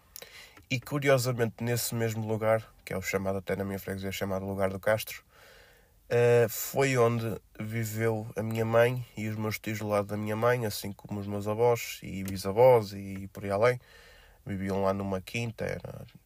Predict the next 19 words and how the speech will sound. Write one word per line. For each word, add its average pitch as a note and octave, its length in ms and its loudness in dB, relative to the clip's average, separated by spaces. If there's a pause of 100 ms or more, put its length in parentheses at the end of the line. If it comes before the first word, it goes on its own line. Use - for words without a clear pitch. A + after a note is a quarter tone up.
tinham F2+ 280 -8
lá F2+ 100 -4
uns F#2 240 -8
senhorios, G2+ 520 -4
pronto. - 360 -10
Eh, - 300 0 (160)
basicamente, C3+ 540 2
antigamente A2+ 540 0
era G2 140 4
assim, G2+ 380 -2
as F2 140 -4
pessoas F2+ 500 -6 (840)
tinham F#2 240 -6
que F#2 100 -8
se - 80 -4
sujeitar F#2+ 520 0
ao F#2 100 2
que - 120 -14
os, - 220 -10